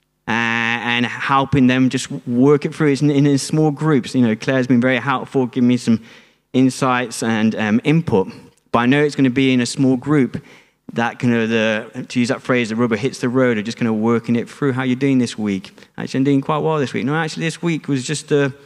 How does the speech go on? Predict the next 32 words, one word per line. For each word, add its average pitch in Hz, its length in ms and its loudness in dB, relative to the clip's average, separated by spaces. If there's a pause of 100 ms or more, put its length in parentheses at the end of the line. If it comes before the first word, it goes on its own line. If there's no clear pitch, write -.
(440)
I'm 110 60 0
aware 123 360 2
in 120 140 0
a 117 400 0
couple 135 180 -2
of 123 40 4
weeks' 127 160 0
time 135 200 0
it 107 40 2
would 104 100 -2
be 113 200 0
his 110 220 -2
birthday. 127 420 0
It'd 101 300 -8
be 98 80 0
the 101 60 0
first 107 260 -2
birthday 113 320 -2
without 123 260 -2
him. 90 220 -6 (480)
And 95 260 -2 (120)
me 113 260 4
journeying 127 520 4
with 120 200 2
that, 123 240 0
and 101 80 -2
my 101 100 0
family, 120 500 0
the 104 80 -2
kids 110 260 -4
loved 113 240 0
him, 107 260 0